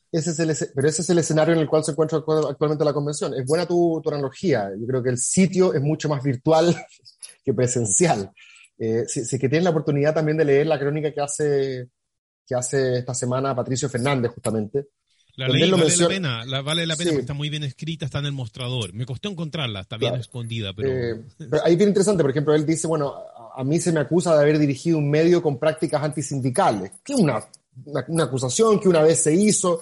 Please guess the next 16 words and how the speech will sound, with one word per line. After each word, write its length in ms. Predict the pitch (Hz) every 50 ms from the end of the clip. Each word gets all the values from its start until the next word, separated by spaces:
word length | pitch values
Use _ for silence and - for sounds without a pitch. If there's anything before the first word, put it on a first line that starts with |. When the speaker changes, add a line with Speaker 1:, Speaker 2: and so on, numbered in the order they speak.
| - - - - - - _ _ -
Speaker 1:
eh, 280 | 143 139 139 135 131 -
y, 240 | 156 131 - - 165
y 20 |
que 80 | - 151
se 120 | - - -
consolida 800 | - 147 147 143 123 - 160 156 175 240 269 269 180 135 123 117
muchas 280 | 131 139 127 - 127
veces 200 | 120 139 131 -
en 100 | 147 139
la 60 | 135 123
opinión 320 | 110 131 135 151 156 147
pública 420 | - 165 170 180 180 180 165 170 151
como 140 | 147 143 151
una 140 | 160 160
verdad 220 | 151 143 135 139 160
irrefutable. 580 | 156 156 - - 139 - 208 196 143 117 107